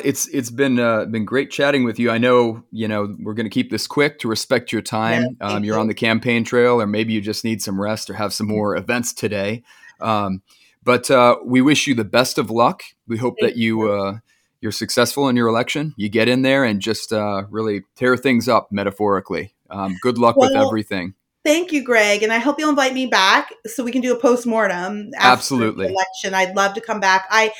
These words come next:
Speaker 2: I frankly, I love the idea. What made me say yes to your request for interview is that you were a California-based podcast. And I think California news is really national news. And anybody who's willing to step up and,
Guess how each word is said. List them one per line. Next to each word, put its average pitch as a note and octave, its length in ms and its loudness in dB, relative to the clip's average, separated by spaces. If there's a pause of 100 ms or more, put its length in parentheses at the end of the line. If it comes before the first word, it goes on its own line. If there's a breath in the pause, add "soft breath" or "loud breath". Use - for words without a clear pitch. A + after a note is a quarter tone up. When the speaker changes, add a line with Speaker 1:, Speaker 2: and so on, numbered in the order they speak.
(220 loud breath)
Speaker 2:
I B3 120 4
frankly, D4 680 0
I A#3 340 6
love A3+ 460 2
the A#3 120 0
idea. G#3 420 2
What A3+ 220 -2
made A#3+ 180 -4
me B3+ 120 0
say A#3+ 220 -2
yes G3+ 360 -2
to G#3+ 60 -12
your G#3 140 -4
request F#3+ 460 -4
for - 120 -6
interview G3 380 -4
is G#3 120 -8
that G3+ 140 -4
you G3+ 80 -6
were G3 60 -2
a G3 80 -10
California-based F#3+ 720 -6 (760)
podcast. D#3 640 -6
And G3 260 -2
I G#3 240 0
think A#3 300 -10 (300)
California A#3 540 0
news G#3 600 -4 (340 soft breath)
is G#3 180 0
really G#3 280 0
national F#3+ 460 -2
news. F#3 280 -4
And F#3+ 180 -8
anybody A3 480 0
who's G#3 200 -4
willing G3+ 540 -6 (360 soft breath)
to A#3+ 100 -2
step G#3 420 0
up G3 320 2 (340 soft breath)
and, F#3+ 360 -4